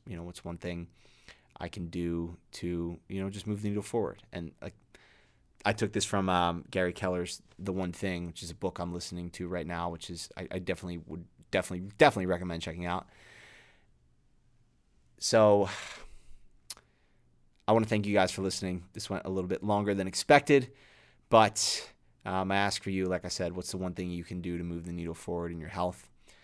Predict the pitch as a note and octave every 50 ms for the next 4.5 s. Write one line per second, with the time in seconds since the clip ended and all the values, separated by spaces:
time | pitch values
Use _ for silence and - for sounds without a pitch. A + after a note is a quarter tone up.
0 | - _ _ _ _ _ _ _ _ _ _ _ _ _ _ _ _ _ _ _
1 | - - G#2+ A#2 A2+ - - B2+ B2+ B2+ B2+ - - - - - - - - -
2 | A#2 A2 G#2+ G#2+ A2+ A2 G#2+ G#2 G#2 G2+ F#2+ - - - _ - - - - -
3 | - - - - - - - - - - _ - G2+ G2 G2 F#2 F2 - - G#2
4 | G2+ F#2+ - - F#2 F2 E2+ E2+ E2